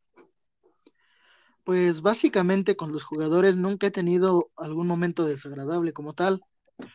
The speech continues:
Más bien, esto ha pasado cuando ha-, hago alguna cobertura para algunos programas o directivos, pero afortunadamente nunca se ha salido de control.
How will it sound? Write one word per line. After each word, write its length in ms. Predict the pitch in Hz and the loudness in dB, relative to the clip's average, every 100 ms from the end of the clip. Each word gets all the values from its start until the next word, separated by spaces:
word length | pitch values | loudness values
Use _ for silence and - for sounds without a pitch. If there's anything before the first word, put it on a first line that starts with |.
| _ | _
Más 220 | 185 196 | -2 2
bien, 300 | 196 196 196 _ _ _ _ _ _ _ - | 2 2 0 _ _ _ _ _ _ _ -4
esto 300 | 208 208 240 | -2 0 0
ha 60 | 233 | 2
pasado 440 | 208 190 196 196 | 0 2 2 2
cuando 380 | 160 151 151 151 | -2 -8 -4 0
ha-, 240 | 160 170 - | 2 0 -2
hago 220 | - 170 190 | -2 0 2
alguna 320 | 175 185 190 | 2 2 -2
cobertura 560 | - 147 139 160 175 175 | -2 -8 -4 -2 0 -2
para 200 | 147 139 | -6 -6
algunos 340 | 143 165 160 | -6 -6 -6
programas 640 | - 143 147 170 185 180 | -8 -10 -6 -6 -6 -6
o 80 | 151 | -8
directivos, 720 | 135 143 - 202 180 180 - _ _ _ _ - - - | -6 -8 -4 -2 0 -2 -8 _ _ _ _ -20 -14 -2
pero 180 | 180 | 2
afortunadamente 920 | 180 196 175 196 214 240 214 220 208 | 4 2 2 2 4 4 2 0 -2
nunca 300 | 202 202 196 | -2 -2 -4
se 140 | 190 185 | -4 -4
ha 20 | |
salido 380 | 190 170 175 170 | -2 2 2 0
de 120 | 139 | -6
control. 420 | 135 131 127 131 | -10 -12 -12 -14